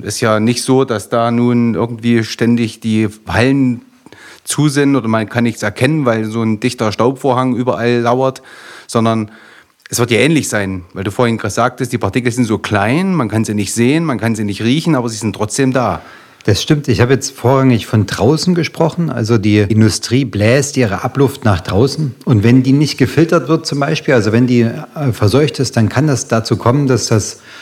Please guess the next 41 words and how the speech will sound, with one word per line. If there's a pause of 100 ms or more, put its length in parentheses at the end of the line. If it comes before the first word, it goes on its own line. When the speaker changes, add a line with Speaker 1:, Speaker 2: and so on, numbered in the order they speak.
(300)
Speaker 2:
Feld,
was
daneben
ist,
dass
da
nichts
mehr
wächst.
Sowas
habe
ich
selber
schon
erlebt. (100)
Da (160)
hat
ein
Betrieb (540)
mit
Laser
so
Acrylfiguren
ausgelasert
und
auf
dem
Reisfeld
daneben
wuchs
nichts
mehr, (600)
weil
einfach
die
Säure
das,
das
Reisfeld
verseucht
hat.